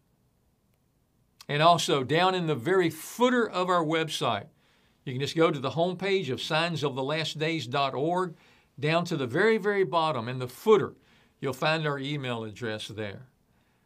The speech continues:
And you can email us. If you need help finding someone to baptize you and pray with you biblically where you live, you can contact us here at Signs of the Last Days Ministry to help you find someone.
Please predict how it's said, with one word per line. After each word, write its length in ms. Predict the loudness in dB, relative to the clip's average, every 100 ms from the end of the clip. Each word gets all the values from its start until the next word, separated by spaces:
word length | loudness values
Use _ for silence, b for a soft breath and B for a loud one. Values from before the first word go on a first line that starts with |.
| _ _ _ _ _ -6
And 160 | 0 2
you 80 |
can 180 | 2 0
email 640 | 0 0 0 0 -2 -4 -8
us. 300 | -14 -14 -18 _ _ _ _ _ _ _ _ -8
If 140 | -2
you 180 | 2 4
need 180 | 2 2
help 360 | 4 2 4
finding 360 | 2 2 0 -2
someone 640 | 0 4 4 6 2 0
to 160 | -2 -6
baptize 800 | 0 0 0 -2 -2 -2 -4 -6
you 300 | -6 -6 -10 _ _ _ _ _ _
and 160 | -8 -4
pray 220 | 4 8
with 180 | 8 6
you 140 | 2
biblically 640 | -4 8 8 8 2 2 0
where 260 | 2 0
you 220 | 0 -2 -4
live, 340 | -2 -2 -4 -12 b b b b b
you 160 | -4 0
can 160 | 0
contact 580 | 0 0 0 0 -2 -2
us 140 | -6 -2
here 180 | -2
at 80 | -2
Signs 400 | -2 0 0 0
of 80 | -2
the 80 | -2
Last 320 | -2 -2 -2
Days 220 | -2 -2
Ministry 440 | -4 -4 -4 -4 -2
to 80 |
help 260 | 0 -2 -2
you 120 | -8
find 360 | -6 -6 -6 -6
someone. 560 | -6 -6 -6 -8 -10